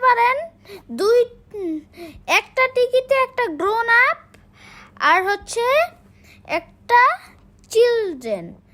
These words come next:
একটা টিকিটে একটা গ্রোন আপ আর একটা চিলড্রেন, আর দুইটা টিকিটে কিনলে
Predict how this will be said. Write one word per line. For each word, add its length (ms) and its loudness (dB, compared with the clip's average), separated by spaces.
একটা 320 -4
টিকিটে 540 0
একটা 260 -4
গ্রোন 300 -2
আপ 160 -2
আর 160 0
একটা 160 -12
চিলড্রেন, 480 -4
আর 60 -10
দুইটা 320 -2
টিকিটে 400 0
কিনলে 360 0